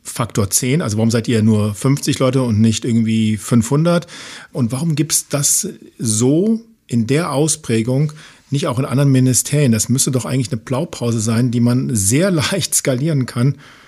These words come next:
weil ihr habt ja eigentlich alles schon dargestellt. Den Prozess, die Methoden, die Governance,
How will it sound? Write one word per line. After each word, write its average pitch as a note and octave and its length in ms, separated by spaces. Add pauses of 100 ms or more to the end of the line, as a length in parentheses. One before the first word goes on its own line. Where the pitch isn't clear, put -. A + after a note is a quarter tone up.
(340)
weil A#2 180
ihr A#2+ 120
habt - 180
ja B2+ 100
eigentlich B2+ 280
alles C3 180
schon C3 200
dargestellt. B2 600
Den A2 160
Prozess, - 580
die A#2 240
Methoden, D#3 640 (520)
die A#2 160
Governance, C3+ 840